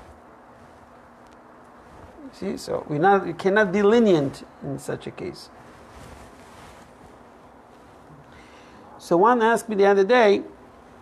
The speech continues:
I'm saying Birkat Hamazon by heart, but while I'm doing that, I would like to, um, read something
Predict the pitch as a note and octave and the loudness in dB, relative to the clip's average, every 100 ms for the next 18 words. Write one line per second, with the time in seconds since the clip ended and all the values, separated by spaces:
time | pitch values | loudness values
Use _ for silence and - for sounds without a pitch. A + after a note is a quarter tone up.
0 | - - - - - - - - - - | -20 -20 -20 -20 -20 -20 -20 -20 -20 -20
1 | - - - - - - - - - - | -20 -20 -20 -20 -20 -20 -20 -20 -20 -20
2 | - - - - - - F#3 G#3+ A#3 A3+ | -20 -20 -20 -20 -20 -2 0 0 0 0
3 | G3 G#3+ G3+ F#3 G3 F#3 D3+ D3 - - | 0 0 2 2 2 4 4 2 0 -14
4 | - - - - - - - E3+ E3 G#3 | -20 -20 -20 -20 -20 -10 0 2 4 4
5 | A#3 A3+ D4 C#4+ A#3+ G#3+ A3 G3+ F#3+ G3+ | 4 2 0 2 4 4 2 0 0 2
6 | A3 G3 - G#3+ G3+ G3 F#3 E3+ D3+ B2+ | 0 -2 -6 -2 2 4 4 4 0 -6
7 | - - - - - - - D3+ G#3 G#3 | -14 -20 -20 -20 -20 -20 -18 -4 -4 0
8 | D#3+ C#3+ A#2+ A2 | -2 -2 -6 -10